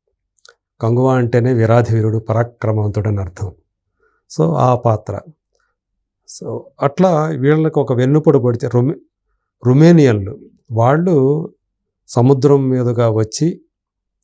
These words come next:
ఒక జాతిని మొత్తం కూడా సమూలంగా నాశనం చేయాలి అని ఒక ఆపరేషన్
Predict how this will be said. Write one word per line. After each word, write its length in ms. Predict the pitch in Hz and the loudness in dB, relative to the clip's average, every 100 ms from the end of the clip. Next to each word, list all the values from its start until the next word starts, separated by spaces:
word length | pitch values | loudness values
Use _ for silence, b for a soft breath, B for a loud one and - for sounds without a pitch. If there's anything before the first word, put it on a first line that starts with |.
| _ - | _ -6
ఒక 140 | 110 | -2
జాతిని 540 | 127 101 120 143 170 160 | -2 0 0 0 0 -4
మొత్తం 460 | 131 123 - 135 | -2 -6 -6 -10
కూడా 360 | 127 120 117 110 - | -8 -8 -8 -8 -12
సమూలంగా 680 | - 123 131 139 143 135 131 | -8 -4 2 4 4 2 0
నాశనం 500 | 113 123 156 143 127 117 | 2 0 0 -2 -2 -2
చేయాలి 480 | 113 113 110 110 | -2 -2 -2 -2
అని 180 | 110 123 | -2 -2
ఒక 260 | 196 151 - - - _ _ - | -4 -6 -6 -8 -12 _ _ -4
ఆపరేషన్ 680 | 117 117 139 - 127 110 107 | -2 0 0 0 -4 -4 -6